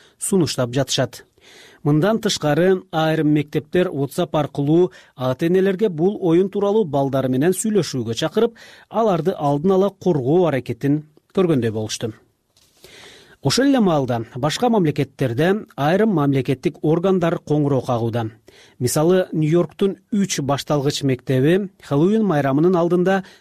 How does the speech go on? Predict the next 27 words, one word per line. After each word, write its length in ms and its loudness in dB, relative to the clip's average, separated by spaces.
кальмар 480 0
оюнундагы 680 0
кийимдерди 540 0
кийүүгө 720 0
тыюу 180 4
салган. 460 -2
Ошондой 460 2
эле 100 2
Англиянын 560 2
түштүгүндө 720 0
жети 400 -4
жаштагы 380 0
балдар 520 0
популярдуу 600 0
сериалдагы 500 0
оюндарды 560 0
ойноп 400 0
жатканы 320 -2
тууралуу 520 2
маалымат 500 0
чыккандан 460 -2
кийин 360 0
ата-энелер 640 2
балдарына 520 0
бул 160 0
тасманы 400 -2
көрүүгө 800 0